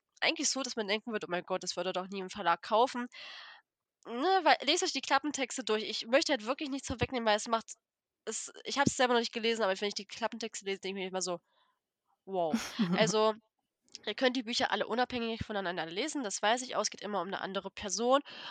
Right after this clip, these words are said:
Speaker 1: und alles stammt immer von Göttern ab, ne? Im ersten Buch Hard Liquor könnt ihr euch wahrscheinlich denken, worum es geht. Bei Spicy Noodles geht's halt auch ums Essen. Bei Happy Meat geht's zwar auch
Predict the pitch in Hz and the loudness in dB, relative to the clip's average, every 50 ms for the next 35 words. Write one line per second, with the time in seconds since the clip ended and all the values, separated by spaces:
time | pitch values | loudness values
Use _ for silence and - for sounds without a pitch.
0 | - - - - 196 214 233 - - 240 233 233 - - 214 208 - 208 196 - | -6 -4 2 2 4 4 4 4 4 4 4 2 2 2 0 -2 -2 -2 -6 -6
1 | - 180 - 220 214 196 - - 143 143 - _ - - - - - _ 196 196 | -6 -4 -4 -4 -4 -4 -4 -6 -6 -8 -8 _ -18 -20 -18 -18 -10 _ 2 4
2 | 208 226 220 220 208 175 175 196 214 226 - 254 247 202 226 220 - - 190 - | 6 6 6 4 2 2 4 4 4 4 2 -2 -4 -4 -4 -4 -4 -4 -6 -4
3 | 208 220 214 - 233 208 - - 220 202 165 - 180 180 - - - - - 247 | -2 -2 2 4 4 2 4 2 -2 -4 -4 -4 -4 -4 -4 -4 -2 2 2 2
4 | 294 285 254 240 240 240 233 - - 240 240 - 190 - - - 175 - - 196 | 2 2 0 -2 -2 -2 -2 -2 -2 -4 -4 -2 -6 -6 -2 -2 -2 -2 -4 -6
5 | 202 202 202 190 - - - 208 196 - - - - - - - - - - 208 | -4 -4 -4 -4 -4 -6 -4 -4 -6 -6 -6 -10 -12 -10 -10 -10 -8 2 4 4
6 | 233 240 233 - - - 214 - 226 208 196 190 214 - - 202 196 220 247 247 | 4 4 0 -4 -4 -4 -4 -4 -4 -6 -4 -6 -6 -6 -6 -6 -6 -4 -6 -6
7 | - - 190 - - - 185 170 - 185 220 285 - - | -6 -8 -10 -8 -6 -4 -2 0 4 6 6 6 6 2